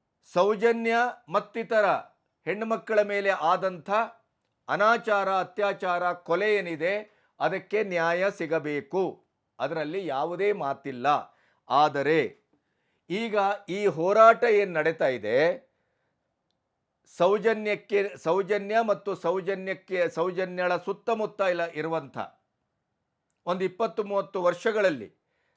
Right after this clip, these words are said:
ನಡೆದಂಥ ಹೆಣ್ಣುಮಕ್ಕಳ ಮೇಲಿನ ಅತ್ಯಾಚಾರ, ಅನಾಚಾರ, ಕೊಲೆ, ಇದರ ಭೇದನವನ್ನ, ಬೀಭತ್ಸವಾದಂಥ ಒಂದು ಆ ಘಟನೆಯ ಒಡಲನ್ನ ಬಗೆಯುವ ಕೆಲಸ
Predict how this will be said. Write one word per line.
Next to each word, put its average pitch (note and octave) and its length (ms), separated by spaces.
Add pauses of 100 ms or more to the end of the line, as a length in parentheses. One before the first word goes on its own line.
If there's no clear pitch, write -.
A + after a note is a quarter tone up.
ನಡೆದಂಥ G3+ 540
ಹೆಣ್ಣುಮಕ್ಕಳ G3 800
ಮೇಲಿನ F#3 380 (440)
ಅತ್ಯಾಚಾರ, F#3 640
ಅನಾಚಾರ, F3 800 (500)
ಕೊಲೆ, F#3 320 (1160)
ಇದರ F3+ 300
ಭೇದನವನ್ನ, G#3 840
ಬೀಭತ್ಸವಾದಂಥ G3 1120 (460)
ಒಂದು F3+ 400
ಆ D#3+ 200
ಘಟನೆಯ G3+ 560
ಒಡಲನ್ನ G#3 600
ಬಗೆಯುವ F3 460
ಕೆಲಸ E3 360